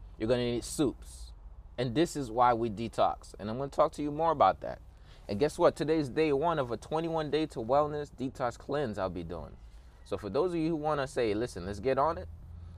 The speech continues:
I literally have a community right now where every single day I'll be guiding them along with it. Not only do we rise and prime together,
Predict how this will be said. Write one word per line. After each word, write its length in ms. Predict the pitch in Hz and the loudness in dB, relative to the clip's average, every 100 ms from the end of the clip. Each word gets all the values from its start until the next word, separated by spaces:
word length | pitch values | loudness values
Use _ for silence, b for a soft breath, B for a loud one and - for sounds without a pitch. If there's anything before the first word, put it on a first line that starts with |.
| B | B
I 60 | 113 | 2
literally 300 | 139 175 165 | 4 4 6
have 180 | 139 | 4
a 60 | 123 | 4
community 680 | - 107 110 147 160 123 107 | 0 0 0 0 0 0 2
right 260 | 98 92 | 2 2
now 200 | 92 92 | -2 -2
where 180 | 90 92 | -2 2
every 240 | 135 151 | 2 2
single 320 | 156 147 135 117 | -2 -2 -2 0
day 160 | 127 | 2
I'll 80 | 123 | 2
be 140 | 107 | 2
guiding 480 | 90 110 113 117 110 | 0 4 4 4 0
them 160 | 107 101 | -4 -2
along 340 | 98 104 87 | -2 -4 -4
with 160 | 80 76 | -6 -8
it. 100 | 76 | 0
Not 160 | 120 | 2
only 160 | 143 131 | 2 0
do 120 | 120 | -2
we 120 | 120 | 0
rise 340 | 101 110 123 123 | 4 8 8 6
and 120 | 107 | -2
prime 340 | - 127 143 | 2 2 2
together, 440 | 110 90 85 90 | -2 -4 -4 -4